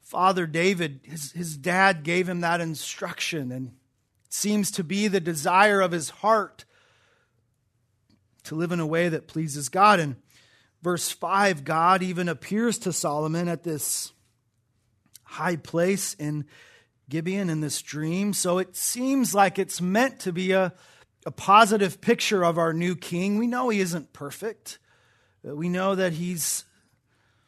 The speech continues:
not, not exactly perfect, but he's doing mostly right in the eyes of God. He loves to worship God and please God.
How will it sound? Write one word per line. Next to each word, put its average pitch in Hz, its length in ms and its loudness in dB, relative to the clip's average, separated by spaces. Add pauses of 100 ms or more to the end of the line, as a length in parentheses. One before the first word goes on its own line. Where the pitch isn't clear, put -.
(160)
not, 175 420 -6 (600)
not 170 300 -8
exactly 156 640 -8
perfect, 156 680 -10
but 165 140 -4
he's 165 180 -6
doing 180 360 -2
mostly 185 560 -2
right 160 420 -2
in 170 160 -4
the 185 160 -2 (580)
eyes 180 420 4
of 151 200 -4
God. 156 380 2
He 175 80 -2
loves 185 420 2
to 214 140 -2
worship 175 480 -2
God 165 360 2
and 175 160 -2
please 202 500 -2
God. 156 500 0